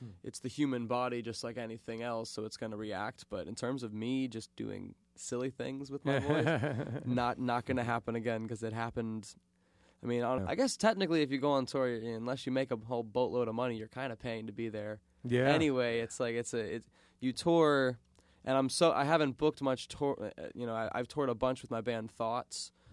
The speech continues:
Speaker 3: Yeah.
Speaker 2: Um, and the, my band before that, Jumbo Shrimp, we, we left Florida a lot, and we left South Florida a
Speaker 3: Oh,
Speaker 2: lot.
Speaker 3: really?
Speaker 2: But we di-, yeah, but we didn't, like,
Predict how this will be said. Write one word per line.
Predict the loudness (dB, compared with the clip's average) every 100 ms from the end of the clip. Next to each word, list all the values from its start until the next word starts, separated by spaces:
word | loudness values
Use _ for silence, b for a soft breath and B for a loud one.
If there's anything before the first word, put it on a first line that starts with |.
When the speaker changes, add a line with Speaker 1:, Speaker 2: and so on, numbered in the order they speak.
| b -4
Speaker 3:
Yeah. | 0 2
Speaker 2:
Um, | 2 -2 -2
and | -2 -2 -6 -4
the, | -2
my | 0 2
band | 2
before | 2 2 2
that, | 2 0 -6 -4
Jumbo | 0 0
Shrimp, | 0 0 0 0
we, | -4 -4 -6
we | -4 -2
left | 0 -2 -4 -12 -14 -18 _ _
Florida | -6 -2 0 0 -2
a | -2
lot, | -2 -2
and | -4
we | -6
left | -6 -8 -10
South | -10 -8 -6 -6 -8
Florida | -8 -8 -6
a |
Speaker 3:
Oh, | -2
Speaker 2:
lot. | 0 4
Speaker 3:
really? | 4 4
Speaker 2:
But | 2
we | -2
di-, | -6 b b 0
yeah, | 2
but | 6
we | 6
didn't, | 6 6 6
like, | 4 2 2